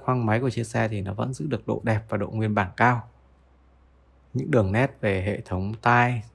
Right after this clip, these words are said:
ốc tai, rồi những phần ốc mặt máy, ốc chân máy, keo mặt máy của chiếc xe đều giữ được độ nguyên bản. Chiếc Hyundai Tucson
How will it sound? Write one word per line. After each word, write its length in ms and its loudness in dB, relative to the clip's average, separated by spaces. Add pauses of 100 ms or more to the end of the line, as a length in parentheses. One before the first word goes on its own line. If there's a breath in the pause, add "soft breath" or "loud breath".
(120)
ốc 220 -4
tai, 300 2
rồi 180 0
những 220 -4
phần 220 -2
ốc 220 -2 (100)
mặt 220 0
máy, 340 -2 (400 soft breath)
ốc 200 -2
chân 200 4
máy, 360 -2
keo 160 2
mặt 200 0
máy 340 -2
của 80 -4
chiếc 140 -4
xe 200 -2
đều 280 0
giữ 120 -6
được 180 -4 (140)
độ 260 0
nguyên 160 0
bản. 220 2 (960 soft breath)
Chiếc 260 2
Hyundai 280 4
Tucson 400 2